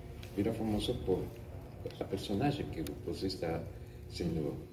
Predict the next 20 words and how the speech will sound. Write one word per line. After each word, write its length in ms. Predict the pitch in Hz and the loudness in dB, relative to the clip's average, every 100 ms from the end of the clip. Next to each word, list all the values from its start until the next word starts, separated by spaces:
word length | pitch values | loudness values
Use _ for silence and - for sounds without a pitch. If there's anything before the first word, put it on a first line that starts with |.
| - 220 - 170 | -4 0 0 0
conhecido, 540 | 160 147 - 131 127 - | 0 -2 -2 0 0 0
né? 120 | 131 123 - - - - - - - - - - 82 82 | 0 0 -2 -4 -10 -10 -12 -12 -12 -10 -10 -4 -2 0
Na 100 | 165 | 0
telenovela, 1080 | 85 95 80 80 78 71 - 82 117 92 65 65 - - - 85 | 2 4 6 6 6 4 6 12 12 12 6 2 -4 -8 -6 -2
por 120 | 76 | 0
exemplo, 580 | - 87 98 - 62 - - - - - - - - - - | 4 6 6 4 0 0 -6 -8 -8 -8 -8 -8 -8 -6 -4
eh, 40 | - | -4
eh, 260 | 80 73 71 - - - - - | 0 0 0 -2 -6 -8 -8 -6
a 40 | - | -4
atriz 320 | - 85 80 | -2 0 -2
se 320 | - - - | -4 -4 -4
chama, 300 | 87 82 76 - - - - - 78 | -2 0 -2 -2 -4 -8 -8 -6 -4
não, 80 | 78 - 69 | -4 -4 -4
não, 200 | 73 69 | -4 -4
não 80 | 67 | -4
sei, 340 | - 71 73 71 - | -2 2 4 2 -2
eh, 120 | - - - - - - - - - - - - - - - | -6 -6 -6 -8 -8 -8 -8 -8 -6 -6 -8 -8 -8 -8 -4
Sônia 380 | - 120 101 | 4 8 8
Braga, 520 | - 90 101 101 78 - - - - - - | 8 10 10 10 6 0 -4 -6 -8 -8 -2
mas 300 | - 95 - | 4 4 4